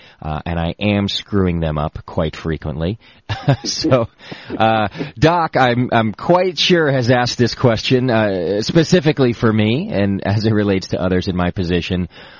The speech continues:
What mistakes do you see homebrewers make when they first start to design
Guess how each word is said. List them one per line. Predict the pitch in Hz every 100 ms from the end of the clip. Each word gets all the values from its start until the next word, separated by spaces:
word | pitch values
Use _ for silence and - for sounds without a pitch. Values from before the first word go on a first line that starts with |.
| -
What | 180 233 -
mistakes | 151 - - 143 123 - - - - _ _ -
do | 117
you | 107 -
see | 107 92
homebrewers | 101 98 95 85 80 85
make | 82 69 -
when | 82
they | 80
first | - - 127 123
start | - 107 95 -
to | 95
design | 82 80 85 78 78 73